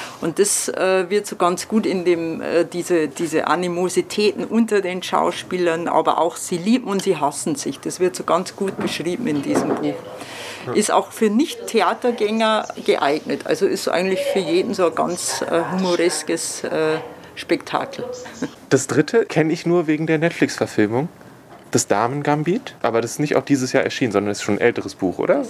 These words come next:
Speaker 1: Das Buch ist schon sehr alt, aber das ist wieder so wiederentdeckt worden und in einer neuen Übersetzung. Und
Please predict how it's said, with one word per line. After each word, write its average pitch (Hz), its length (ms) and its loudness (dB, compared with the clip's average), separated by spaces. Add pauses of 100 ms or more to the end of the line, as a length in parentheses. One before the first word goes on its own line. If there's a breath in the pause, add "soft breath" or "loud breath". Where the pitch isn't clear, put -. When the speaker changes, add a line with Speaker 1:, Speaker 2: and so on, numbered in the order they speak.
Speaker 1:
Das 185 120 4
Buch 226 200 2
ist 220 80 2
schon 196 180 -2
sehr 208 280 2
alt, 208 380 0
aber 170 220 4
das 175 180 -2
ist - 260 -2
wieder 185 380 4
so 165 260 4
wiederentdeckt 165 920 2
worden 170 300 2
und 180 220 2 (320)
in 185 140 2
einer 185 80 4
neuen 175 380 4
Übersetzung. 175 880 0
Und 156 320 -2